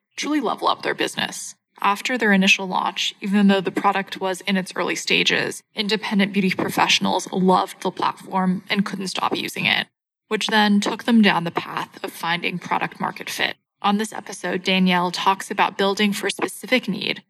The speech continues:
something you know and are passionate about, developing a tech platform for hyper-local businesses, and where the beauty industry is going next. Let's open the door. Thank you so much, Danielle, for joining us on The Room today.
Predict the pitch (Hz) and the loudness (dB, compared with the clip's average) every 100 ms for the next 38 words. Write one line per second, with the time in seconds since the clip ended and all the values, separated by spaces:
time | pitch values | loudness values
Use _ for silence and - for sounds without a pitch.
0 | _ - - 190 196 180 175 180 180 175 | _ -16 -8 -6 -2 0 4 4 4 0
1 | 160 165 147 - 175 - - - - 117 | -2 -2 -2 0 2 0 -2 -10 -6 -4
2 | 104 - _ _ 220 208 202 226 220 185 | -4 -6 _ _ -4 -2 -2 -4 -4 -4
3 | - 208 202 - 196 - - 180 180 196 | 0 0 -2 -2 -2 -2 -2 -2 -2 -6
4 | - 214 214 254 254 233 190 190 196 170 | -2 -2 0 0 0 2 2 4 2 0
5 | - - - - - - - _ _ - | -2 -6 -8 -8 -8 -8 -14 _ _ 2
6 | 233 226 - 220 214 208 202 196 185 160 | 2 2 -4 0 2 0 0 -2 -2 -4
7 | 170 - 175 165 - 165 175 170 - - | -6 -4 -2 -2 -2 0 0 0 -4 -8
8 | - - - _ 190 190 - - 170 156 | -10 -10 -12 _ 0 0 -2 -8 -6 -4
9 | 170 - 143 - - _ _ _ _ - | -4 -2 0 -2 -6 _ _ _ _ -6
10 | 226 247 226 - 208 208 202 196 180 175 | -4 -4 -6 -2 0 0 0 -4 -4 -2
11 | 170 - 190 190 185 196 196 190 180 175 | -2 0 -2 2 0 0 -4 -4 -4 -2
12 | 214 277 - - - | -2 -2 -2 -2 -2